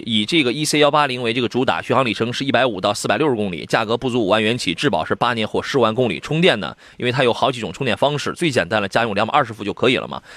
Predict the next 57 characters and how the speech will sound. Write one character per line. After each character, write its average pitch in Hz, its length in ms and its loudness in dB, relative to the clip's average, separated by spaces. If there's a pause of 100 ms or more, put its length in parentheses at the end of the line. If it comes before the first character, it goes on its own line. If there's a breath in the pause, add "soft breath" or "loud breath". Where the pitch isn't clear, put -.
(160 loud breath)
优 226 160 4
惠 202 100 6
力 247 100 4
度， 190 140 4
年 139 180 0
度 196 120 0
超 247 480 4
低 240 240 0
的 143 120 4
价 123 160 0
格 131 80 -4
基 156 140 -6
础 120 100 -2
上， 113 160 2
会 113 120 0
加 190 280 0
赠 170 200 0
一 - 20 -6
个 113 80 0
五 104 140 0
千 131 100 0
元 123 80 0
的 110 80 -2
实 131 140 0
用 117 80 0
礼 87 80 -4
包。 113 200 2 (280 loud breath)
这 175 120 0
属 139 120 0
于 156 80 4
是 196 100 0
一 - 20 0
个 170 80 4
紧 - 160 -2
凑 208 140 2
五 165 160 2
座 160 140 4
的 113 80 2
车 143 120 4
型， 123 220 4
无 123 100 2
论 156 140 6
您 143 80 0
选 82 180 -2
择 110 120 0
它 131 180 2
作 127 140 0
为 113 60 4
一 - 20 0
个 127 80 0
上 127 160 -2
下 117 100 2
班 135 180 4
的 127 60 2
代 131 160 4
步 151 160 2
啊， 123 160 4